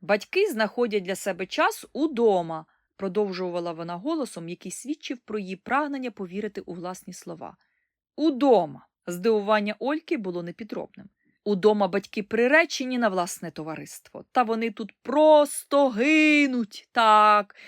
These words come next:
гинуть», засичала вона зловісно, ніби повторювала слова Касандри на сцені шкільного театру. «Уникають розмов,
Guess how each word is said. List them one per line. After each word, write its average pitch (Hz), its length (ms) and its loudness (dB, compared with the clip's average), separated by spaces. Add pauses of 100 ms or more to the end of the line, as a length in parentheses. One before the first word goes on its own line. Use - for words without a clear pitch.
(200)
гинуть», 240 1400 0 (420)
засичала 202 580 -4
вона 185 300 -6
зловісно, 190 680 -8 (380)
ніби 202 300 0
повторювала 190 720 -4
слова 180 440 -10
Касандри 233 560 -8
на 214 100 -6
сцені 190 320 -8
шкільного 185 460 -10
театру. - 520 -16 (420)
«Уникають 311 560 4
розмов, 233 640 0